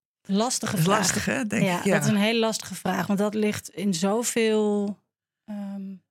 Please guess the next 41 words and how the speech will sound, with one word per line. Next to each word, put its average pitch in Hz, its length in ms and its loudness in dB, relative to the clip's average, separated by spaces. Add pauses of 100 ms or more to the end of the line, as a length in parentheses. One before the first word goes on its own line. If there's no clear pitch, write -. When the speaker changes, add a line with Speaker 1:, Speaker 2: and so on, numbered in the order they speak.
Speaker 1:
aan 214 200 0
zoveel 214 380 2
dingen. 233 480 0
Dat 202 220 -4
kan 202 240 -2
zijn 214 400 0
een 208 120 -2
stukje 208 320 -4
verwachting. 196 640 -4 (240)
Dat 208 180 -4
kan 214 200 -2
zijn 214 300 0
een 220 100 -2
stukje, 202 540 -4 (420)
ehm, 202 460 -6 (140)
eh, 196 140 -6 (120)
angst. 202 480 -2 (320)
Dat 208 240 -4
kan 208 200 0
zijn 214 260 2
dat 214 280 -4
de 185 100 -2
operatie 202 520 -4
technisch 226 440 -2
gewoon 190 340 -2
niet 202 160 0
honderd 190 340 -2
procent 190 480 -2
is 190 200 -4
verlopen. 185 420 -2
Hè? 226 140 0
Want 240 220 -4
laten 214 220 0
we 208 60 -2
eerlijk 208 180 -2
zijn, 208 240 -2
dat 220 240 -4
kan 220 340 -2
ook. 202 300 -4 (520)
Ehm, 208 840 -2 (580)
eh, 202 140 -18